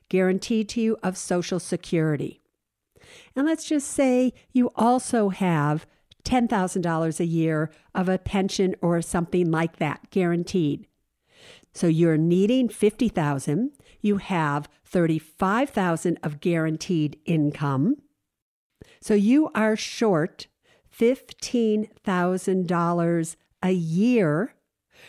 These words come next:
from you being able to meet your expenses, okay? So then you would times that fifteen thousand by three, which would be forty-five thousand dollars, and that's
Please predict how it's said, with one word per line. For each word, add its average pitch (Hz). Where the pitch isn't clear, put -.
from 277
you 285
being 277
able 220
to -
meet 190
your 165
expenses, -
okay? 208
So 302
then 277
you 294
would 302
times 214
that -
fifteen 247
thousand 196
by 147
three, 233
which 170
would 170
be 151
forty-five 190
thousand 180
dollars, 156
and 196
that's 220